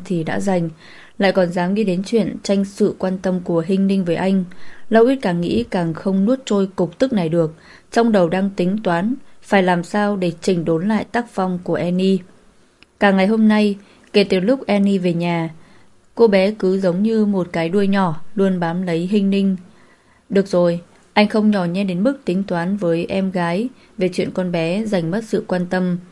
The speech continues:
mà đáng ra ngày hôm nay anh sẽ được hưởng từ Hinh Ninh. Chuyện đó anh có thể mắt nhắm mắt mở cho qua. Nhưng còn chuyện ngủ chung, tại sao Annie lại nhất quyết muốn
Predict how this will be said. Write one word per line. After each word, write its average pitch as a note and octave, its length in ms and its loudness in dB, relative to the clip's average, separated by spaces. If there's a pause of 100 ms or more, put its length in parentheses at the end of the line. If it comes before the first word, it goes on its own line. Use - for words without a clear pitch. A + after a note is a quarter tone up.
(160)
mà F3+ 300 2
đáng E3+ 240 -2
ra G#3+ 220 0
ngày F#3+ 200 0
hôm F#3+ 220 0
nay F#3+ 320 -2
anh F3+ 180 -4
sẽ F3 240 -6
được F#3+ 220 -4
hưởng E3+ 320 0
từ D#3+ 140 -2
Hinh F#3 200 -2
Ninh. F#3+ 220 0 (720)
Chuyện G#3 200 4
đó F#3+ 360 2
anh G3 220 0
có F3 160 -2
thể F#3 260 -2
mắt F3 220 -4
nhắm F3 180 -2
mắt A#3 120 -4
mở F#3+ 160 2
cho E3 160 -4
qua. F3+ 320 0 (640)
Nhưng A#3+ 220 6
còn F#3 200 0
chuyện - 260 -2
ngủ F#3 200 2
chung, G3 260 2 (420)
tại G#3 200 4
sao G#3+ 240 2
Annie G#3 460 0
lại G3 240 0
nhất A3+ 260 0
quyết C4 240 0
muốn F3+ 340 0